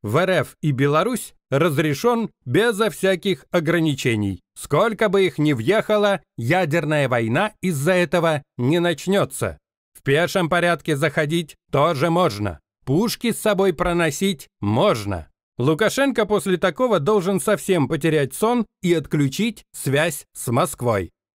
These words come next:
Осталось только уточнить насчет российских границ. Можно начать с Крыма, а можно с островов Курильской гряды или Пруссии и Чечни. Можно с Карелии, а можно с Якутии или сопок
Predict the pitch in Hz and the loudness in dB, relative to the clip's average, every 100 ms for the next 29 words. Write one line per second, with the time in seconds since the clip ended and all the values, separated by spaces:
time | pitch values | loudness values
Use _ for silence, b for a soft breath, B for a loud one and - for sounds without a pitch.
0 | - 143 139 - 220 233 196 214 208 202 | -2 -2 0 0 0 2 0 0 0 2
1 | 190 180 165 - 202 240 - _ - 147 | 0 2 -2 -2 -2 -2 -6 _ -2 0
2 | 185 - 202 - 196 165 208 196 - 202 | 0 0 0 2 0 0 0 0 -2 -2
3 | 180 139 185 208 202 117 - _ _ - | -2 0 0 2 0 -2 -6 _ _ -4
4 | 120 226 175 175 180 175 165 165 107 - | 0 0 0 0 2 0 0 -2 -2 -4
5 | - 160 151 123 120 143 - _ - 131 | -4 -2 0 2 0 -2 -6 _ -2 0
6 | 131 214 190 226 214 - - 196 - 202 | 2 0 0 0 0 -2 -2 -2 0 0
7 | 190 190 - 185 190 160 131 - 135 117 | 2 0 -2 0 0 0 -2 -2 -2 0
8 | 135 147 247 240 - 202 220 214 - 147 | 0 0 -2 -4 -2 0 0 -2 -2 0
9 | 185 - - 202 202 - 190 170 214 202 | 0 -2 -2 -2 -2 -2 -4 -2 -2 -2
10 | 208 170 85 _ _ - 143 196 170 247 | 0 0 -2 _ _ -2 0 0 0 -2
11 | - 254 240 147 131 139 175 196 - 143 | 0 0 0 2 0 0 -2 -4 -2 0
12 | 135 139 113 147 139 208 240 - 214 131 | 2 0 0 -2 -2 -2 -2 0 -2 0
13 | 117 101 85 - 139 131 131 190 190 185 | -2 -4 -6 -2 0 0 0 0 2 -2
14 | - | -2